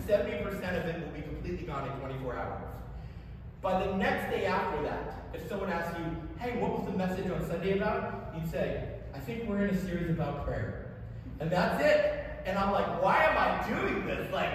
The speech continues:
I'm gonna leave now. This is a waste of time," right?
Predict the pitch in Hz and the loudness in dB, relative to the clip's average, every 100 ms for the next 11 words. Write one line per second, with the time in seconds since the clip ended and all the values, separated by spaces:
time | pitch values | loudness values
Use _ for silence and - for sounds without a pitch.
0 | - - 131 190 190 175 - 196 165 185 | -2 -2 -2 0 0 0 -2 -4 -2 -2
1 | - - - 196 - 175 180 175 - - | 0 0 0 0 -2 -2 -2 -2 -2 -4
2 | - - - - - - - - 151 160 | -4 -4 -2 -2 -4 -8 -8 -6 -2 -2